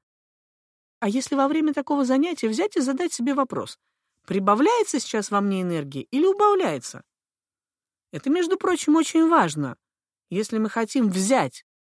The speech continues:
то, что можно, и того качества энергии, которая нам нужна. Нужна мне сейчас уверенность? Значит, правильно, надо вспомнить моменты из жизни, в которых я чувствовала себя уверенной.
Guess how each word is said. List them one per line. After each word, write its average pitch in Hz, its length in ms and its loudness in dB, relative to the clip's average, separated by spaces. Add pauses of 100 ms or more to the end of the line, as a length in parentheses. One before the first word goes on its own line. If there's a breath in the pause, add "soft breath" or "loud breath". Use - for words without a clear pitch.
то, 196 140 -2
что - 220 -8
можно, 262 460 0
и 208 100 -8
того 175 300 -2
качества 233 640 -4
энергии, 135 460 -8
которая 247 360 -6
нам 180 200 -4
нужна. 131 300 -8 (1160)
Нужна 285 420 4
мне 359 180 4
сейчас 240 460 -2
уверенность? 196 760 0 (400)
Значит, 131 640 -8 (320)
правильно, 143 680 -8
надо 392 240 -4
вспомнить 349 540 -2
моменты 294 500 2
из 233 120 -2
жизни, 254 360 0
в - 60 -10
которых 240 380 -4
я 247 160 0
чувствовала 247 540 -4
себя 247 320 -2
уверенной. 262 720 0